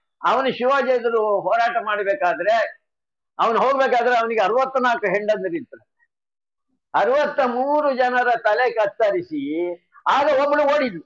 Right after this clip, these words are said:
ಓಡಿದವಳೇ ಒಂದು ಫರ್ಲಾಂಗ್ ಓಡಿಸ್ಬಿಟ್ಟು ಅವಳ ತಲೆಯನ್ನು ಕತ್ತರಿಸಿದ. ಇಂಥ ಕ್ರೂರಿ ಅಫ್ಜಲ್ ಖಾನ್ ಶಿವಾಜಿ ಎದುರು ಗೆಲ್ಕೊಳ್ಳಿಕ್ಕೆ, ಗೆದ್ದುಕೊಳ್ಳಿಕ್ಕೆ ಆಗ್ಲಿಲ್ಲ. ಶಿವಾಜಿ ಅವನನ್ನು ಕ-, ಅವನ ತಲೆಯನ್ನು ಕತ್ತರಿಸಿದ.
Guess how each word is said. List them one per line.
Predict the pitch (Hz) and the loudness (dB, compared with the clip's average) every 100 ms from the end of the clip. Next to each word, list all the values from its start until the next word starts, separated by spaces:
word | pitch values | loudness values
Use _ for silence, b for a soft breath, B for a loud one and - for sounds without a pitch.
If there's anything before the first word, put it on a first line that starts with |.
| _ _ - _ _ | _ _ -20 _ _
ಓಡಿದವಳೇ | 143 269 302 294 277 294 | 0 0 2 2 2 2
ಒಂದು | 277 240 226 | 2 0 0
ಫರ್ಲಾಂಗ್ | 220 226 262 294 294 285 | -2 -2 -2 0 2 0
ಓಡಿಸ್ಬಿಟ್ಟು | 269 254 254 247 269 | 0 -2 -4 -2 0
ಅವಳ | 247 | 0
ತಲೆಯನ್ನು | 285 240 247 226 | 0 0 0 -2
ಕತ್ತರಿಸಿದ. | 214 196 - 127 113 - _ _ _ _ _ _ - | -2 -2 -6 -12 -16 -20 _ _ _ _ _ _ -4
ಇಂಥ | 214 269 285 311 302 285 277 247 233 208 | -2 0 0 2 2 2 2 2 2 0
ಕ್ರೂರಿ | - - - 240 311 302 254 196 196 190 - _ | -4 -10 -4 0 0 0 0 0 0 -4 -10 _
ಅಫ್ಜಲ್ | 180 220 262 277 233 | -2 0 0 0 0
ಖಾನ್ | 208 196 196 - - | 0 0 -4 -10 -10
ಶಿವಾಜಿ | - 285 311 294 | -2 0 2 2
ಎದುರು | 285 254 | 0 0
ಗೆಲ್ಕೊಳ್ಳಿಕ್ಕೆ, | 240 262 262 254 208 202 | 0 0 0 -2 -2 -2
ಗೆದ್ದುಕೊಳ್ಳಿಕ್ಕೆ | 196 202 240 220 190 | -2 -2 -2 -2 -2
ಆಗ್ಲಿಲ್ಲ. | 185 190 143 123 - _ _ _ _ _ _ _ _ _ _ - | -2 -4 -8 -8 -10 _ _ _ _ _ _ _ _ _ _ -8
ಶಿವಾಜಿ | 226 269 277 262 240 220 190 160 _ _ _ - | -2 0 0 0 0 0 -2 -6 _ _ _ -4
ಅವನನ್ನು | 196 226 214 196 | -2 0 -2 0
ಕ-, | 202 185 | 0 0
ಅವನ | 190 185 - - _ _ _ _ _ | 0 -2 -6 -14 _ _ _ _ _
ತಲೆಯನ್ನು | 156 220 220 214 | -4 -2 -2 -4
ಕತ್ತರಿಸಿದ. | 175 - 214 - 135 | -6 -4 -4 -6 -16